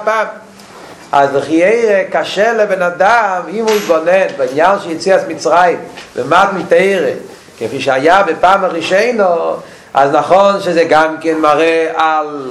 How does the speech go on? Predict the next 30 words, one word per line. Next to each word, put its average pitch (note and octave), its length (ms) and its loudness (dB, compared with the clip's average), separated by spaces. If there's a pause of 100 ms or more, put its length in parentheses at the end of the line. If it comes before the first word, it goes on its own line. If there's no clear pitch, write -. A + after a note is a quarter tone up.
(140)
גודל E3 360 2
האהבה D#3 380 2 (180)
של E3 140 -2
הקדוש D#3 360 0
ברוך C#3+ 300 -2
הוא, D#3 200 -6 (400)
אבל C3 280 2
לאו F#3+ 260 2
דווקא G3+ 400 -2
שהתעורר F3 600 0
אצלו F3 220 0
הכמים E3 520 0
הפונים D#3 420 -2
לפונים. B2+ 500 -2 (640)
לכן G#3+ 420 2
מגיע G3+ 380 2
אלתר F#3+ 420 0
רבי G3+ 120 -4 (180)
ומסביר F#3+ 520 2
עכשיו F#3+ 420 2
בפרק F#3 420 0
מ"ז, F3 200 0 (880)
שיש F3+ 460 2
את G#3+ 120 0
העניין G3 460 2
הזה G3 640 0 (120)
אצל F3+ 200 2 (100)
כל G3+ 280 4
אחד G3 400 0
ואחד, E3+ 540 2